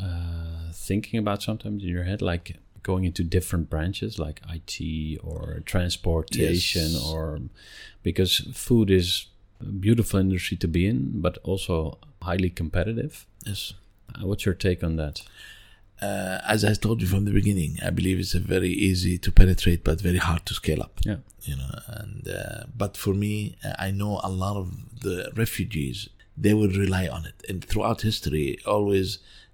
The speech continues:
Speaker 2: uh, refugees, uh, relied on food to be their calling card
Speaker 1: Yeah.
Speaker 2: and what they do. Okay, that's why, I, because at the end, I wanted to help others.
Speaker 1: But if you're, like, a computer engineer, you might think it's,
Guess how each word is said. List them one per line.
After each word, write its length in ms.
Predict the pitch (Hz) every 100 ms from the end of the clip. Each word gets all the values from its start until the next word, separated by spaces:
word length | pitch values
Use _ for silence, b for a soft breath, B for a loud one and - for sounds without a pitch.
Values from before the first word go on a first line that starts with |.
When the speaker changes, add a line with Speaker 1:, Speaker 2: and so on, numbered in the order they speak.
| -
Speaker 2:
uh, 360 | 90 90 92 90
refugees, 800 | 101 - 101 92 95 95 95 87
uh, 480 | 98 90 90 - -
relied 400 | 95 95 98 95
on 220 | - 92
food 420 | 87 - 104 95 -
to 80 |
be 340 | 98 101 98 92
their 240 | 92 92
calling 360 | 90 - 95 87
card 380 | - 78 85 - - b
Speaker 1:
Yeah. 160 | 98
Speaker 2:
and 200 | 80 85
what 160 | 87 82
they 160 | 92 90
do. 180 | 85 76 -
Okay, 260 | - - B B -
that's 220 | 92 -
why, 180 | 92 95
I, 60 | - -
because 340 | 98 98 95
at 220 | 90 95 95
the 160 | -
end, 180 | 101 98
I 80 | 92
wanted 240 | 92 95 87
to 60 |
help 220 | 85 80 -
others. 280 | 80 - - B -
Speaker 1:
But 120 | 104
if 200 | 110 -
you're, 180 | 98 92
like, 280 | 92 87 92
a 40 |
computer 440 | 87 - - 92 92
engineer, 500 | 92 95 85 90 107
you 180 | 104
might 280 | 90 92 90
think 260 | - 92 -
it's, 180 | -